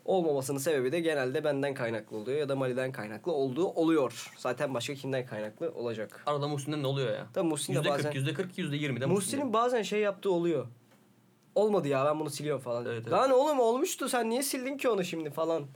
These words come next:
Speaker 1: Geçen programlarda oldu. Bir defa cızırtılı çıktı. Çok güzel
Speaker 2: Çok
Speaker 1: program.
Speaker 2: iyi, evet, çok iyi.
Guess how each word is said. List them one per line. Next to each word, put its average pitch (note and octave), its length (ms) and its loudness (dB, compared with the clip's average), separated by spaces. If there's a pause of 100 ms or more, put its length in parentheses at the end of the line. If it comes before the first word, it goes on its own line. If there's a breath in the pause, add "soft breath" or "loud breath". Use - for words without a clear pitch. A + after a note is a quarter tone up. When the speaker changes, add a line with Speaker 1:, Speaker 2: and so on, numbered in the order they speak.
(340 loud breath)
Speaker 1:
Geçen F3+ 320 -2
programlarda D3 600 0
oldu. C#3+ 340 -2 (500 loud breath)
Bir G3 100 2
defa F3 260 2
cızırtılı D#3+ 440 -2
çıktı. - 220 -12
Çok - 220 -6
güzel A2 180 -6
Speaker 2:
Çok - 80 -12
Speaker 1:
program. F2+ 320 -8
Speaker 2:
iyi, - 60 -6
evet, A#2 260 -4
çok - 200 -8
iyi. A2+ 60 -12